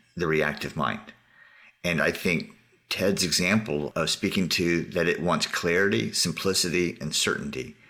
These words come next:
But then I realized, too, that that's not a negative, th-, that you should be designing systems. You should be designing leadership. You should be designing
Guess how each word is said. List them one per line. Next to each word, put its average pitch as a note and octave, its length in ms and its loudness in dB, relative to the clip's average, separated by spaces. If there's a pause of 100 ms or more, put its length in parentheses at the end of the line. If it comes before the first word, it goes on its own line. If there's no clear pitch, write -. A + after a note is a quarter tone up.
(480)
But E2 140 0
then D#3 160 4
I A#3+ 60 6
realized, D#2+ 600 2
too, G2 360 2
that - 420 0
that's B2 260 2
not C3 240 2
a G2 80 2
negative, - 640 0 (680)
th-, E2 200 -8
that G2 400 0 (220)
you F#2+ 220 2
should D#3+ 360 4
be A2+ 80 4
designing E2+ 680 2
systems. - 800 0 (100)
You F#2 140 0
should F2+ 220 2
be F#2 100 2
designing F#2 540 2
leadership. F#2 520 2
You E2 100 -2
should E2 200 2
be E2+ 80 2
designing F2 680 2